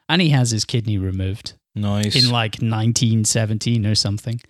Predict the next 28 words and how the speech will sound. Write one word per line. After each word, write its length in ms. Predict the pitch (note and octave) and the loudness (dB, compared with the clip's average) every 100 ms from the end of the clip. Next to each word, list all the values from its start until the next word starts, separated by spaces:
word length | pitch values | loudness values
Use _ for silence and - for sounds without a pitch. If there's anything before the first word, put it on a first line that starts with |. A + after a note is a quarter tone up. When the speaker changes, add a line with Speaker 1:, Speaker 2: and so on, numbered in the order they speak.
| _ - | _ 0
Speaker 1:
Reunited 580 | F3 C#3 B2+ B2+ C3 | 2 4 4 2 2
as 100 | A#2+ | 0
professionals, 680 | - B2 - C#3+ - C#3 C3 | 0 -2 0 0 2 2 2
the 100 | - | 0
two 200 | A2+ C3 | 0 -2
find 260 | A#2 A#2 G#2+ | 0 -2 -2
their 80 | G#2+ | -2
passion 400 | A2 A2 - G#2+ | -2 -2 0 -2
rekindled 540 | G#2 - A2 G#2+ G2+ | -2 -2 -2 0 -2
as 160 | G2 G#2 | -2 -2
they're 140 | G2+ | -2
swept 420 | - - G#2+ - | -2 -2 -4 -4
up 120 | G#2 | -4
in 80 | G#2+ | -2
the 80 | G2+ | -4
fall 360 | - G#2+ G#2 G2 | -4 -2 -2 -2
of 120 | G2+ | -2
Russia's 400 | G#2 G#2 G2 F2+ | -4 -2 -2 -2
Tsarist 560 | - G#2 G2+ G2+ - - | -2 -2 -2 -2 -4 -2
regime 480 | G2 F#2+ G2+ G#2 F#2+ | -2 0 0 0 0
and 120 | F#2+ | -2
the 60 | |
events 400 | F#2+ G#2 G2 - | -4 -4 -4 -4
of 60 | G#2+ | -4
the 100 | G2 | -4
nineteen 420 | F#2+ G2+ G2+ G#2+ | -4 -6 -6 -6
seventeen 520 | G2 G#2+ G2+ - G2+ | -4 -2 -2 -4 -4
revolution. 640 | G2 F#2+ G2 G2 - G2 | -4 -4 -4 -4 -6 -8